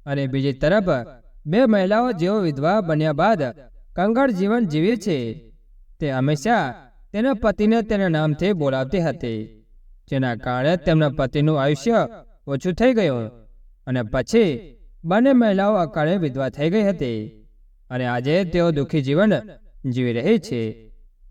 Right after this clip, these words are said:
તેથી મહિલાઓએ તેમના પતિને તેમના નામથી ક્યારેય બોલાવવા જોઈએ નહીં. હવે તમારો બીજો પ્રશ્ન હતો કે કઈ સ્ત્રીને જીવનમાં ક્યારેય સુખ નથી મળતું? તો સમજી લો,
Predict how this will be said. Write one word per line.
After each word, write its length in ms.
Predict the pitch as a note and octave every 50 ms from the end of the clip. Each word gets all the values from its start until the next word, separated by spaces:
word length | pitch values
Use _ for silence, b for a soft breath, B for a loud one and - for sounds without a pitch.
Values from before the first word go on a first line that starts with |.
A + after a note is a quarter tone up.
| - - - -
તેથી 260 | C#3+ C3+ - C#3+ C3
મહિલાઓએ 640 | B2+ B2+ A#2+ B2 C3 D3 E3 G3 A3+ A3+ G3+ D3 B2+ A2 G2 C3+ - - - - -
તેમના 260 | G3+ G3+ A3 B3 C4+
પતિને 460 | C4 A3 B3+ A3 F3+ G3+ A3 A3+ A#3 A3+
તેમના 340 | - A3 G3+ G3 G3 G3
નામથી 600 | F#3 F3 E3 E3+ F3 E3 G#3 G#3+ G3 D3 B2 A2+ G#2 - - - -
ક્યારેય 360 | - C3+ B2+ B2+ C3 C#3 F3+
બોલાવવા 420 | G3 E3+ D3 C#3 C3 C3 B2+ B2+ B2
જોઈએ 320 | A#2 A#2+ A#2+ A#2+ C3+ E3+
નહીં. 640 | G3+ A3+ G#3+ A3 F#3 C#3+ B2 A2+ G#2+ - - - - - - - - - - - - - _ - - - - - - -
હવે 180 | D#3 G#3 C4
તમારો 420 | A3 - B3 A3+ A3+ A#3+ B3+ C4+ C4
બીજો 280 | G#3+ G#3+ G#3+ F#3+ A#3
પ્રશ્ન 360 | A3+ A3 A3 G3+ E3+ - G#3 A3+
હતો 500 | F#3 G3 G#3 - G3+ D#3 C3 A#2+ A2 A2 B2 A2+ G#2+ - - - _ -
કે 120 | D#3+ D3+
કઈ 260 | D3+ - D#3 D#3 D#3+
સ્ત્રીને 760 | D3+ - - F#3 A3 B3 B3+ A3+ E3+ C#3 A#2+ A2+ - - - - - - - -
જીવનમાં 460 | D3+ D#3 F#3 A3 B3 C4 C4 C#4 B3+
ક્યારેય 360 | C4 - G#3+ G3 G#3 A#3 B3
સુખ 260 | G#3+ - A#3+ A3 -
નથી 240 | - D3 C#3+ - A#3+
મળતું? 720 | B3+ B3 A3+ F#3 C3+ - B2+ B2 A2+ A2 A2 - - - - - - - - - - - - -
તો 100 | C3+ C3+
સમજી 420 | A#2+ - - C3+ B2+ C3+ D3+ G3+ G#3+
લો, 460 | F#3 C#3+ B2 A#2 A2 B2 A#2+ A2+